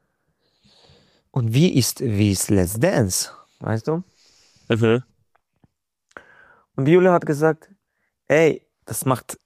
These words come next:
Speaker 1: unheimlich viel Spaß, aber ist auch nicht leicht.“ Weißt du?
Speaker 2: Mhm.
Speaker 1: Und dann Sa-, Sandra dachte, „Ja, ein bisschen Tanzerei, ein bisschen Spaß haben, Musik“, <laughs> weißt du?
Speaker 2: Ja.
Speaker 1: Und jetzt sagt sie,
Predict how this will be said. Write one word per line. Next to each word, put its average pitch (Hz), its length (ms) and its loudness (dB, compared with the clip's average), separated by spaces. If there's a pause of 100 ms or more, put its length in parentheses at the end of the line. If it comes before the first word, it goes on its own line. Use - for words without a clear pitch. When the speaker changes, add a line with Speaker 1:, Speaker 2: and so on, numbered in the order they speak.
(220)
Speaker 1:
unheimlich 120 680 2
viel - 160 -4
Spaß, - 500 -4 (800)
aber 117 280 2
ist - 160 -2
auch 120 180 -2
nicht 117 180 -6
leicht.“ 101 480 -2 (440)
Weißt 110 180 -8
du? 127 120 -4 (480)
Speaker 2:
Mhm. 113 380 2
Speaker 1:
Und 120 140 0
dann 120 240 0
Sa-, 135 260 -2
Sandra 131 480 0
dachte, 123 340 0
„Ja, 117 180 2
ein 107 180 -4
bisschen 120 300 -2
Tanzerei, 123 720 2
ein 123 140 -4
bisschen 117 280 -6
Spaß 127 560 0
haben, 113 240 2
Musik“, 117 480 0 (100)
<laughs> - 60 -20
weißt 135 240 -2
du? - 120 -10 (420)
Speaker 2:
Ja. 117 280 2 (880)
Speaker 1:
Und 151 280 2
jetzt 139 260 4
sagt 123 280 2
sie, 113 280 -6